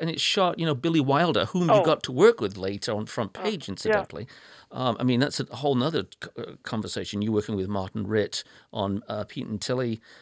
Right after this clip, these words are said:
Speaker 1: Very serious. That was such a brave thing for you to do. Uh, then you do Front Page, and then you work with John Huston. I, I have a very small repertoire
Speaker 2: Yeah.
Speaker 1: of imitations, but I do a fairly reasonably good John Huston. You wanna
Speaker 2: Oh,
Speaker 1: hear it?
Speaker 2: do it, do
Speaker 1: Okay.
Speaker 2: it.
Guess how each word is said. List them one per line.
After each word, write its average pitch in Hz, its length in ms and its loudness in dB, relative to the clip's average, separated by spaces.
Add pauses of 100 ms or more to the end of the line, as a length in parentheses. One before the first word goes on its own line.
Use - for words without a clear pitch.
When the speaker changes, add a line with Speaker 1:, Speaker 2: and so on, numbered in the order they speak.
(140)
Speaker 1:
Very 135 380 0
serious. 127 600 2
That - 160 -4
was 104 100 -6
such - 480 -2
a 139 40 -4
brave 117 300 -4
thing 107 220 -2
for 104 160 -8
you 95 100 -4
to - 140 -10
do. 90 340 -6 (460)
Uh, 107 300 -2 (100)
then 120 340 0
you 127 180 -8
do - 180 -10
Front 117 240 -6
Page, 117 400 -2
and 123 80 0
then 120 80 2
you 127 80 4
work 139 200 0
with 117 100 -6
John 110 200 -2
Huston. - 540 -4
I, 110 140 -2
I 117 60 -8
have 127 140 -2
a 120 40 -6
very 151 220 -2
small 131 280 -2
repertoire 80 640 -4 (400)
Speaker 2:
Yeah. 98 80 8
Speaker 1:
of 90 220 2
imitations, 104 600 -2
but 87 120 -10
I 90 80 -6
do 120 320 -2 (120)
a 98 60 -12 (180)
fairly 160 440 -2
reasonably 95 400 -2
good 87 340 -4
John 90 180 -6
Huston. 80 440 -8
You 85 80 -6
wanna 101 100 2
Speaker 2:
Oh, - 60 6
Speaker 1:
hear 110 100 2
it? 123 60 2
Speaker 2:
do 196 160 4
it, 139 180 -8
do 104 60 -8
Speaker 1:
Okay. 117 120 0 (100)
Speaker 2:
it. - 60 -20